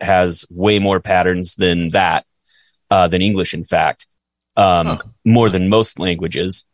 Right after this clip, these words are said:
Speaker 1: Um, so keyword searches is another method they used. Uh, searches indicate that it's definitely a language as well because, like, repeated words again.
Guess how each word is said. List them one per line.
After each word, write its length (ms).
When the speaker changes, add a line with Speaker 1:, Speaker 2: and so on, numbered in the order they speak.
Speaker 1:
Um, 440
so 160
keyword 420
searches 400
is 120
another 280
method 300
they 80
used. 580
Uh, 220
searches 480
indicate 460
that 100
it's 160
definitely 520
a 60
language 300
as 160
well 340
because, 380
like, 180
repeated 400
words 340
again. 340